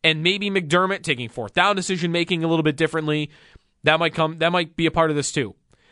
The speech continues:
But to me, the whole, the whole thing about the next two games and that point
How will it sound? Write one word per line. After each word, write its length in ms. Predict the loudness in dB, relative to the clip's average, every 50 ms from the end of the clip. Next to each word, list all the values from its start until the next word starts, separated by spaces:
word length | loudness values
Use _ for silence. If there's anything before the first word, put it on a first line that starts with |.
| _ _ -2
But 160 | -2 -2 -4 _ _ _ _ _
to 100 | -8 -4
me, 420 | -2 0 2 2 2 0 -2 -4 _ _ _ -4
the 120 | -2 -2
whole, 680 | -2 -2 2 4 6 6 8 8 6 6 4 2 -2 _ _ _ _ _ _ _ _ _ _ _ _ _ _ _
the 100 | -4 -4
whole 420 | -4 -2 2 4 6 6 6 6 4
thing 480 | 0 -2 0 2 2 2 2 -2 -8 -18 _ _ _ _ _ _ _ _ _ _ _ _ _ _ _
about 220 | 0 2 2 2 2
the 80 | 0
next 260 | 0 0 0 -2 -4 -4
two 140 | -4 -2
games 480 | -2 0 -2 -2 -2 -4 -4 -8 -10 -10 _ _ _ _ _ _ _ -8
and 160 | -4 0 2
that 180 | 2 2 2 0
point 380 | -2 -2 0 0 -2 -4 -6